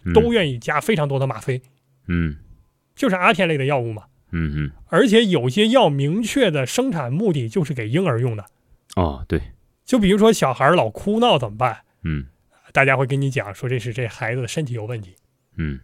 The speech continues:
Speaker 2: 他的精神比较躁动。那你怎么解决这个问题呢？
Speaker 1: 嗯。
Speaker 2: 用我们这种药，比如说有种药大概翻译过来叫宝宝之友。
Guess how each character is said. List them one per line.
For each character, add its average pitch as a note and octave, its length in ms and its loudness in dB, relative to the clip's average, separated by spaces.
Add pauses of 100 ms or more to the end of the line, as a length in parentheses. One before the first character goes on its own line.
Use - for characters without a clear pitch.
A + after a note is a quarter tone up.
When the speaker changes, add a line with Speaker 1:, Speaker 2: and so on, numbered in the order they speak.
Speaker 2:
他 - 120 -6
的 C#3+ 100 0
精 A3 240 -2
神 B2 200 -6
比 G#2+ 100 -16
较 A2 140 -10
躁 A3 240 -2
动。 A#2+ 200 -6 (640)
那 E3+ 80 0
你 E3+ 120 2
怎 D#3+ 140 2
么 F3+ 60 -4
解 C#3+ 140 -2
决 B2 120 -2
这 F#3+ 80 -2
个 D#3+ 80 0
问 D3+ 120 0
题 A#2+ 100 -6
呢？ A2+ 160 -6
Speaker 1:
嗯。 - 180 -20 (380)
Speaker 2:
用 C3 320 0 (100)
我 C3+ 120 2
们 B2+ 100 0
这 D3+ 60 2
种 B2+ 180 -4
药， B2 280 0
比 C3 80 2
如 A#2+ 40 0
说 C#3 80 2
有 C#3 140 0
种 C#3+ 120 0
药 B2+ 180 0
大 D3 200 0
概 C3+ 140 0
翻 C#3 220 0
译 - 20 0
过 C3+ 100 0
来 B2 80 -2
叫 A#2+ 140 -2
宝 A#2 180 -2
宝 A#2 120 0
之 D#3+ 180 0
友。 B2+ 160 -2